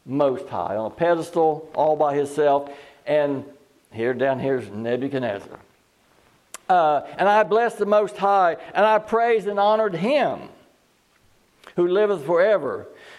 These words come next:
whose dominion is the everlasting dominion, and his kingdom is from generation to generation. And all the inhabitants of the earth," including himself, "man, are reputed as nothing."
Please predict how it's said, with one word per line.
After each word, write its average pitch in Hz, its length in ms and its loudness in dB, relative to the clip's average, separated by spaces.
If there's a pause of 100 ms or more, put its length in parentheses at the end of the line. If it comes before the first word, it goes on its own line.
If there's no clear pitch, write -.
whose 180 180 0
dominion 208 540 0
is 196 140 2
the 185 140 0
everlasting 196 680 0
dominion, 151 500 -2 (160)
and 151 120 -2
his 190 200 -2
kingdom 190 400 0
is 180 180 0
from 175 160 -2
generation 175 540 0
to 160 80 -2
generation. 156 720 -2 (460)
And 143 140 -2
all 262 560 4
the 247 80 2
inhabitants 220 440 0
of 208 120 0
the 196 100 2
earth," 156 460 -2 (1160)
including 127 400 -2
himself, 151 520 -2 (800)
"man, 131 520 -6 (2000)
are 107 140 -2
reputed 113 500 -8
as 120 160 -6
nothing." - 440 -12